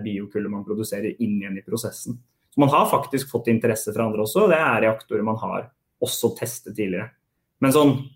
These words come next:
teknologisk så er ikke den børsmeldingen, det er ikke det den børsmeldingen her går på. Det er mer kanskje, eh, at markedet mister litt tillit til organisasjonen, da,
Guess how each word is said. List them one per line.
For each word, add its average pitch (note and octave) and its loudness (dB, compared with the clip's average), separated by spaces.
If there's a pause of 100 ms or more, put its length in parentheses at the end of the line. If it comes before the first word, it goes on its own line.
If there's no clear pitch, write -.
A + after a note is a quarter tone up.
(460)
teknologisk D3+ 4
så D3+ 4
er C#3 0
ikke C3 2
den B2 6
børsmeldingen, A2 0
det A#2+ 2
er B2 2
ikke C#3 2
det A2+ 6
den A2 4
børsmeldingen G#2+ -2
her A2 0
går G2+ -6
på. B2+ 6
Det B2 6
er A#2+ 8
mer B2 4
kanskje, A#2 0 (600)
eh, G2 -10
at B2 0
markedet A2+ 4
mister A#2+ 2
litt A2 -2
tillit G#2 -4
til G#2 -6
organisasjonen, G#2+ 0
da, A#2+ -4